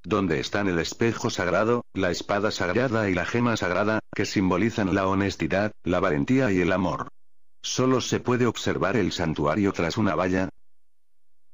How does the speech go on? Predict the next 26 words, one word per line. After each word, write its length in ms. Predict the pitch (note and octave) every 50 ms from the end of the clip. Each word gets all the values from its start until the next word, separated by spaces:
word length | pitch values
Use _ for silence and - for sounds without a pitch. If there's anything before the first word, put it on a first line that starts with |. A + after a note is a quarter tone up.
| - - - - - - - - - - - - - - - -
Rathmenuit, 880 | F#2 F#2 G#2+ B2 C3 - - G2 G2 F#2 F2 F2+ G2 F#2 G#2+ G#2 G#2 G2+ - - -
Yorkshire, 580 | G2+ F2+ D#2 C3+ - - A2 A2+ B2 B2 A#2+ - - -
Inglaterra, 800 | G#2 F#2+ E2+ D#2+ F#2 F#2+ F2+ - A2 G#2+ G#2+ G#2 G2+ G#2 G2+ G2+ - - -
esta 340 | G#2+ A#2 B2 A#2+ - - A#2+
base 300 | G2+ G2 A2 - - A2
secreta 440 | - - D2+ - - A2+ A2 A#2 G#2+
militar 500 | G2 F#2 F2+ D#2+ D#2 - G2 G2+ G#2+ F#2+
de 100 | G2 E2+
la 120 | D#2 D2
aviación 600 | C#2+ G2 G2 G#2 - - G#2 A2 A2 G#2+ F#2+ F2 E2
británica, 720 | F#2 G2 F2 - G2+ G#2+ A#2 B2 B2 - C3 B2 A#2 A2+ - -
creada 480 | - G#2+ F#2 F#2 G2+ G2+ F#2+ G2+ F2+ D2
para 200 | E2+ D#2+ D#2 D2+
monitorear 680 | D2+ C#2 D#2 D#2+ C#2 - F#2 E2 D#2+ F2+ - - G#2
las 160 | G#2 F2+ -
comunicaciones 880 | - G2 F2+ E2+ E2 E2+ - - F#2 - - G#2 A2 A2 A2 G2+ F2+ F#2+
militares 720 | F2+ D#2+ D#2+ D#2 - - F#2+ G#2 A2+ A2 G#2+ - - -
y 140 | - G2+ G2
diplomáticas 800 | E2+ F#2+ - - E2 D2+ E2+ G2+ G#2+ - A2+ G#2 - G#2 F#2+ E2
de 80 | F#2 F#2
la 100 | F2 G2
urss 280 | G#2+ A#2 B2 - -
en 100 | G#2 F2+
la 80 | E2 D2
Guerra 320 | C2+ D#2 E2+ D#2 E2 D#2+
Fría, 460 | - - F2+ F#2+ G#2 A2+ A2 A2 A#2